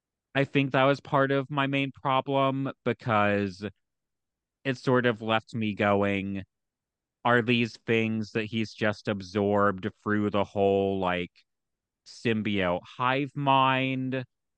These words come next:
You know, if all of that sort of null or collective species memory stuff, because it wouldn't work to be like, "Oh, it's the same symbiote,"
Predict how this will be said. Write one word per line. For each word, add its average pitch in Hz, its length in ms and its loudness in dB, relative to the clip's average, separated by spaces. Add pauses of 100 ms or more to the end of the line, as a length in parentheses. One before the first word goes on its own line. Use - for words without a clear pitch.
(300)
You 127 160 0
know, 123 360 4
if 120 120 -4
all 113 200 2
of 107 60 -6
that 107 200 -2
sort 107 280 -2
of 101 140 -4
null 101 800 0
or 98 160 -6
collective 98 840 -6
species 98 580 -8
memory 95 540 -4
stuff, 92 560 -2 (1000)
because 98 800 -2 (1040)
it 123 160 0
wouldn't 110 380 -2
work 101 320 0 (100)
to - 100 -6
be 104 180 -4
like, 95 360 0
"Oh, 110 220 2
it's 101 160 -4
the 104 120 -8
same 104 320 -2
symbiote," 92 1040 -4